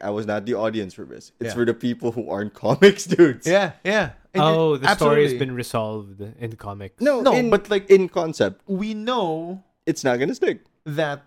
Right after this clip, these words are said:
Speaker 2: nobody who died are necessarily dead.
Speaker 1: Yeah, the moment that
Speaker 3: Oh, well, I mean,
Speaker 2: Right.
Speaker 3: the moment that they say that they have one more contract, and
Speaker 2: Exactly.
Speaker 3: yeah, yeah.
Speaker 1: Or
Speaker 2: And,
Speaker 1: like,
Speaker 2: and
Speaker 1: or
Speaker 2: like,
Speaker 1: when they did Black, when Black Panther vanished,
Speaker 2: like,
Speaker 1: no fucking
Speaker 2: no,
Speaker 1: way.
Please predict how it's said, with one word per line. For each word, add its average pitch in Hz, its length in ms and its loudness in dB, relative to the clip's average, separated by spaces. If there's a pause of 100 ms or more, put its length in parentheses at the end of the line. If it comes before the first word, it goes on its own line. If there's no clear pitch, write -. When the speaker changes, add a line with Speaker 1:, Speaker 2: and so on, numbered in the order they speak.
(220)
Speaker 2:
nobody 175 540 -2
who 165 200 -8
died 131 640 -4
are 135 140 -4
necessarily 135 800 -8
dead. 95 580 -16 (340)
Speaker 1:
Yeah, 170 200 -2
the 101 160 -2
moment 131 320 2
that - 100 6
Speaker 3:
Oh, 127 280 0
well, 185 160 2
I 147 40 0
mean, 196 60 2
Speaker 2:
Right. 214 160 2
Speaker 3:
the 190 80 0
moment 214 360 0
that 170 120 -8
they 165 160 -4
say 160 400 -2
that 131 220 -8
they 139 100 -2
have 135 140 -6
one 135 180 -6
more 123 220 -8
contract, 117 420 -4
and 170 100 2
Speaker 2:
Exactly. 151 380 -4
Speaker 3:
yeah, 104 220 -2 (120)
yeah. 117 140 -4
Speaker 1:
Or 147 60 4
Speaker 2:
And, 165 100 6
Speaker 1:
like, 147 160 4
Speaker 2:
and - 80 4
Speaker 1:
or 151 60 8
Speaker 2:
like, 151 80 6
Speaker 1:
when 156 100 6
they 143 140 2
did 123 260 0
Black, 123 240 2
when 131 220 2
Black 127 260 2
Panther 135 280 0
vanished, 95 280 -4
Speaker 2:
like, 95 140 -8
Speaker 1:
no 117 320 4
fucking 170 420 4
Speaker 2:
no, 131 80 6
Speaker 1:
way. 131 320 4